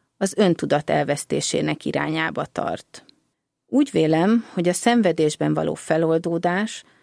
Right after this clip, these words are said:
a fizikai értelemben vett megsemmisülés, tehát végső soron identitásunk elvesztése elengedhetetlen feltétele az összerakásnak,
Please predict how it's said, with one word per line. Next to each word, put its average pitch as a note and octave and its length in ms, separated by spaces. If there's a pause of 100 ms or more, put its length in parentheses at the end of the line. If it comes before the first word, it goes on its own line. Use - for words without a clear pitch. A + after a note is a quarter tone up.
(280)
a - 80
fizikai D#3+ 560
értelemben C#3+ 640
vett C#3 200
megsemmisülés, F3+ 1160 (240)
tehát - 260
végső B3 340
soron E3+ 560 (180)
identitásunk D#3 960
elvesztése F3+ 920 (600)
elengedhetetlen D3+ 1080
feltétele D#3 720
az C3+ 200
összerakásnak, F#3+ 1120